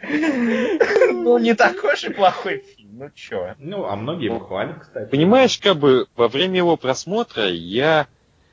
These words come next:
Speaker 3: не хотел себя убить. Ну, вся проблема в том, что там нет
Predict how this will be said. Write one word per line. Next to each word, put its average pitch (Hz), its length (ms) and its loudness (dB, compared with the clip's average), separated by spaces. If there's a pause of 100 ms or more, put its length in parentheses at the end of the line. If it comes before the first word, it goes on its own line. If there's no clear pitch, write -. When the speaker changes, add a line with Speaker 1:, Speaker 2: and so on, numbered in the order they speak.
(220)
Speaker 3:
не 143 180 -4
хотел 185 460 4
себя 98 280 0
убить. 95 560 -4 (320)
Ну, 127 300 -2
вся - 240 0
проблема 156 440 2
в - 60 -10
том, 196 160 0
что 131 140 -2
там 151 220 0
нет 143 180 0